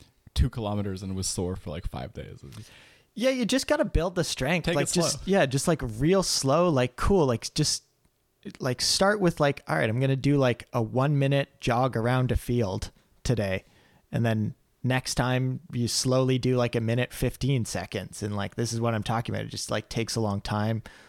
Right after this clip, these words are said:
Speaker 2: Lots of sand, like, doing activities. There's, you can Google sand drills for runners. And, like, it's just basically, like, like,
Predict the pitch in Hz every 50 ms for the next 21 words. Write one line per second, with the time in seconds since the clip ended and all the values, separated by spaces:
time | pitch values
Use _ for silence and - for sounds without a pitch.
0 | - _ _ - 120 123 - 180 175 - - - - - 131 120 120 - - 131
1 | 113 104 - - - - - _ _ _ - 113 135 139 139 139 143 139 120 -
2 | - - - 127 127 127 131 135 135 135 117 120 113 113 113 104 - - - -
3 | - - 127 - - 135 123 131 135 117 123 113 - - - - 110 104 107 107
4 | 110 123 113 123 123 123 123 131 139 156 151 - - - _ _ _ _ _ _
5 | _ - - 135 127 127 131 135 151 160 175 175 - 127 113 110 110 107 101 110
6 | - - 113 - - 123 117 117 110 - - 113 113 107 104 101 101 - - -
7 | - - - - - - - - - - - - _ _ _ _ _ - - -
8 | 127 -